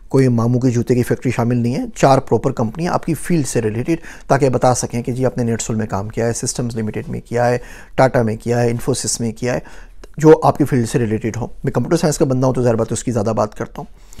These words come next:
आपने टाइम ज़ाया नहीं करना, आपने क्रेडिट आवर्स ट्रांसफ़र करने हैं, आपने अंग्रेज़ी पढ़नी है, आपने एक्सपीरियंस हासिल करना है। इसके अलावा आप अपनी सोहबत का बहुत ज़्यादा ख्याल रखिए कि आप दोस्त किसको बनाते हैं।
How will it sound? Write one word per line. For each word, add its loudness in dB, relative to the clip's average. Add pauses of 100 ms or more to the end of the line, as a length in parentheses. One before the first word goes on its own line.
(320)
आपने 2
टाइम 4
ज़ाया 4
नहीं -2
करना, 0 (300)
आपने 0
क्रेडिट 0
आवर्स 4
ट्रांसफ़र 0
करने 0
हैं, 2
आपने -2
अंग्रेज़ी 0
पढ़नी -2
है, 0
आपने -2
एक्सपीरियंस -6
हासिल -4
करना -4
है। -8 (420)
इसके 2
अलावा 4 (260)
आप 2
अपनी -2
सोहबत 2
का 4
बहुत 2
ज़्यादा 4
ख्याल 2
रखिए -2
कि -2
आप 4
दोस्त -2
किसको -4
बनाते -6
हैं। -14